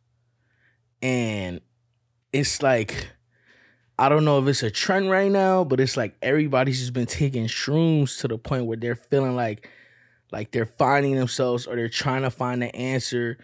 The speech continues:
And it's like, what, like, the bottom line of this is, like, where is psychedelics taking everybody now? 'Cause before it was, like, acid, and acid, it was like you're finding your third power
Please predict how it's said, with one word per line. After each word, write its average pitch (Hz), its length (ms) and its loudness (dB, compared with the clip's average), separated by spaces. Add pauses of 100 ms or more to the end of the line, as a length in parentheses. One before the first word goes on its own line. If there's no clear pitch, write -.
(400)
And 127 240 -2
it's 131 220 -2
like, 120 280 2 (200)
what, 139 380 2 (280)
like, 117 260 0 (600)
the 139 100 2
bottom 135 420 4
line 131 240 4
of 117 100 -2
this 117 300 0
is, 113 300 -4
like, 107 240 -2
where 123 460 2
is 120 240 -2
psychedelics 117 800 -2
taking 117 460 -2
everybody 101 480 -8
now? 95 260 -12
'Cause - 480 -10 (100)
before 131 400 0
it 127 80 2
was, 123 180 -2
like, 101 260 -8
acid, 135 640 2
and 104 160 -6 (340)
acid, 123 460 2
it 120 60 0
was 117 240 -4
like 104 220 -8
you're 131 100 2
finding 123 500 -2
your 107 140 -6
third 127 500 0
power 117 800 0